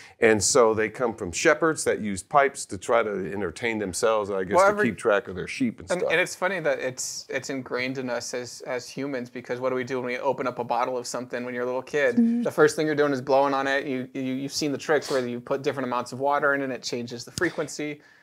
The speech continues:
Speaker 2: Um,
Speaker 1: And
Speaker 2: so
Speaker 1: that's
Speaker 2: that
Speaker 1: what
Speaker 2: idea
Speaker 1: comes up next, because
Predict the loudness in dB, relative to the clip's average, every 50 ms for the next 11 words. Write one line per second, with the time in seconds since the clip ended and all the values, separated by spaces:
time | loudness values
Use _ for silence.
0 | _ _ _ _ -8 -8 -6 -6 -8 -8 -10 -2 2 4 6 8 8 8 8 8
1 | 8 6 6 4 4 2 2 2 2 4 2 2 2 2 2 2 4 4 2 2
2 | 0 -2 -4 -4 -6 -14 _ _ _ -20 -20 _ _ _ _ _ 4 4 6 8
3 | 8 8 8 8 4 2 0 0 -2 -4